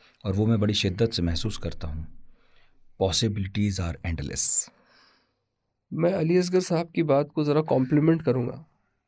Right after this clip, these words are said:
Speaker 2: एवेंजर्स की एक फिल्म आई थी एंड गेम।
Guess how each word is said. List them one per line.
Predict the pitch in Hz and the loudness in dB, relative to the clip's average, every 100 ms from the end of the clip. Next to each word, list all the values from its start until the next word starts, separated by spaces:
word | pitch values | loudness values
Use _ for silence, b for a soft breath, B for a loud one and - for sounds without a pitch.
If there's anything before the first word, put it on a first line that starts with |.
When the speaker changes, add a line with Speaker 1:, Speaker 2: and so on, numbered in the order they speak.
| _ _ _ _ _ b b _ _ _ _ _ _ _ _ _ _ _ | _ _ _ _ _ b b _ _ _ _ _ _ _ _ _ _ _
Speaker 2:
एवेंजर्स | 147 156 175 208 | 2 4 4 2
की | - | 2
एक | 180 | -2
फिल्म | - 156 151 | 2 2 4
आई | 127 | 2
थी | 131 143 | 0 -2
एंड | 135 127 | 0 2
गेम। | 123 117 | 2 0